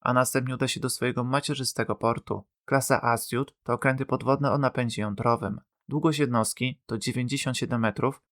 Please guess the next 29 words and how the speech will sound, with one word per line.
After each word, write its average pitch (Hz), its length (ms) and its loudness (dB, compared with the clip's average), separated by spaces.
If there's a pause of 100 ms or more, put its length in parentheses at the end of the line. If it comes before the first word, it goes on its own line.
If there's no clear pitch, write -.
a 135 140 -2
szerokość 156 400 2
przekracza 135 460 0
jedenaście 117 480 0
metrów. - 500 -4 (280)
Okręty 120 500 2
będą 131 300 0
wyposażone 127 720 0
w 127 80 -12
różnego 135 460 0
typu - 260 -4
uzbrojenie, 113 600 0 (220)
które 151 180 0
pozwala 139 380 2
na 131 140 2
rażenie 127 320 0
celów 110 280 -2
podwodnych, 139 680 0
nawodnych, 135 720 0
jak 160 200 -2
i 143 60 2
obiektów 120 400 -2
lądowych. 104 580 -2 (180)
Są 127 200 2
więc 131 180 0
tu 135 100 0
ciężkie 139 400 0
torpedy 127 460 0
Spearfish, 113 680 0